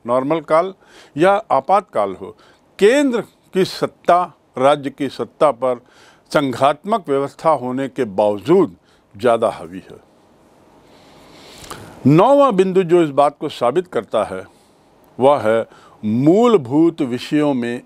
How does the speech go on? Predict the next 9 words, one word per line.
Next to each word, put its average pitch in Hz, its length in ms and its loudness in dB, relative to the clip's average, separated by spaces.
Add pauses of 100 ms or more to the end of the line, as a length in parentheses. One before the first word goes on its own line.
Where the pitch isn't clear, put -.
एकरूपता। 107 1120 -4 (1300)
मूलभूत 180 680 4
विषयों 165 380 0
में 160 200 -2
एकरूपता 139 680 0
के 135 180 -6
क्या 131 280 0
मायने 87 340 -10
हैं? 85 180 -20